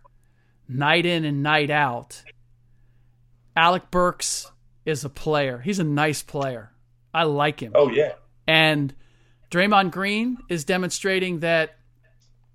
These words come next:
Speaker 1: you know what? He doesn't need to have superstar talent, and he can still be an effective player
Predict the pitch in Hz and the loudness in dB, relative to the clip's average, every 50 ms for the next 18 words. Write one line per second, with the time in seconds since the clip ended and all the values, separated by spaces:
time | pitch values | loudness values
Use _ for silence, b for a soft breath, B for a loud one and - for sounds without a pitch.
0 | _ _ - - 156 160 185 202 220 254 294 285 - - _ - - 196 208 254 | _ _ -6 -2 -2 0 2 4 4 4 2 0 -4 -12 _ -10 -6 -2 0 2
1 | 285 294 320 302 294 294 302 - 294 240 233 208 180 156 139 - - - - - | 0 0 0 -2 -2 -2 -2 -2 -2 0 2 2 2 2 -2 -6 -14 -20 -20 -20
2 | _ _ - - - - - 214 247 247 - 208 180 - - - 175 160 151 147 | _ _ -10 -8 -6 -2 0 0 -2 0 0 -2 -2 -2 -2 0 0 0 0 0
3 | - - 180 170 165 165 160 156 156 156 165 143 151 185 196 - 185 170 - - | -2 -4 -2 -2 0 0 -2 -4 -6 -8 -8 -6 -6 -6 -4 -6 -6 -8 -4 -2
4 | 214 214 208 202 175 208 196 185 175 156 - - 190 170 - - 160 143 - - | 0 0 0 0 -2 -4 -4 -4 -6 -6 -4 -4 -4 -4 -4 -8 -12 -12 -12 -8
5 | - 190 180 175 175 160 156 143 139 139 - | -4 -2 0 0 0 -2 -2 -4 -6 -8 -12